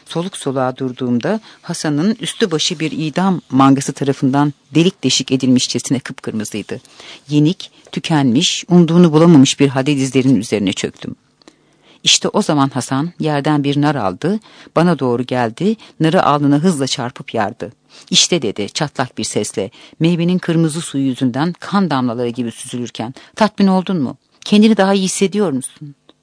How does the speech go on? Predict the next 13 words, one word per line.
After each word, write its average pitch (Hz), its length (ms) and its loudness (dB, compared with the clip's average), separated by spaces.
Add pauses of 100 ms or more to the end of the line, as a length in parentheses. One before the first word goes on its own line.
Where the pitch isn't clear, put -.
Döndü, 147 440 0 (1400)
tepeye 143 300 -8
inmeye - 380 -4
koyuldu. 87 500 -12 (540)
Gözyaşlarımı 135 680 -2
özgür 131 360 -4
bıraktım. 123 460 -10 (400)
Dizlerimin 170 500 -2
üzerinde 131 640 -2
öne 175 200 2
arkaya 147 360 0
sallanarak 135 720 -6
ağladım, 143 720 -6